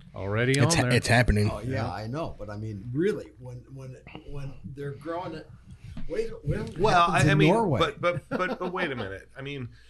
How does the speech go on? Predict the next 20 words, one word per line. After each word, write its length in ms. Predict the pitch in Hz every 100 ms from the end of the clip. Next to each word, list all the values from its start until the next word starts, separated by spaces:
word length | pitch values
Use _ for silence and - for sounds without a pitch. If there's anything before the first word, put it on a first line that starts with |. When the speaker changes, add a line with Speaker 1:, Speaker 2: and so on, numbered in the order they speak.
| - _ -
Speaker 4:
you, 160 | 135
you 200 | 175 147
have 240 | 160 202 208
to 80 | 120
have 300 | 139 143 120
the 100 | 113
available 680 | 104 113 107 135 101 107 101
land 320 | 110 110 98
to 100 | 95
actually 380 | 87 - 85 80
do 220 | 104 113
that. 320 | 80 76 78 123
Speaker 2:
Right. 160 | 117
Speaker 4:
And, 220 | 98 92 87 - - -
you 100 | 113
know, 280 | 95 82 78 - -
um, 340 | 92 82 82 - - - - -
so, 400 | 101 85 78 76
I 40 | -
mean, 260 | 95 85